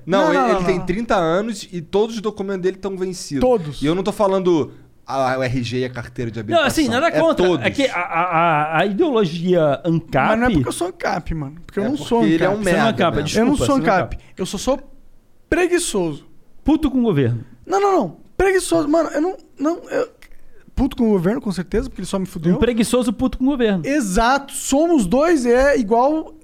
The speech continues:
Speaker 2: todos os documentos
Speaker 3: Sim.
Speaker 2: vencidos.
Speaker 3: Sim.
Speaker 2: Esse é o resultado.
Speaker 3: Cara, eu tive que tirar minha, minha habilitação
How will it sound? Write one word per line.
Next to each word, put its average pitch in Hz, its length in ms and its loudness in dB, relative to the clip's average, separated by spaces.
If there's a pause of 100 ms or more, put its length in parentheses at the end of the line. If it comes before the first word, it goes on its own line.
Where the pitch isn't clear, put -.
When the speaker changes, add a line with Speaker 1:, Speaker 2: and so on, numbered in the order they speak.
(160)
Speaker 2:
todos 320 340 0
os 302 60 -4
documentos 294 300 -2
Speaker 3:
Sim. 226 120 4
Speaker 2:
vencidos. 254 540 -2 (400)
Speaker 3:
Sim. 262 320 0 (400)
Speaker 2:
Esse 190 220 -6
é - 20 -2
o 220 40 -4
resultado. 220 460 -6 (140)
Speaker 3:
Cara, 330 260 2
eu 214 100 4
tive 311 260 0
que 277 120 -2
tirar 269 240 -2
minha, 285 320 0
minha 254 140 0
habilitação 240 880 0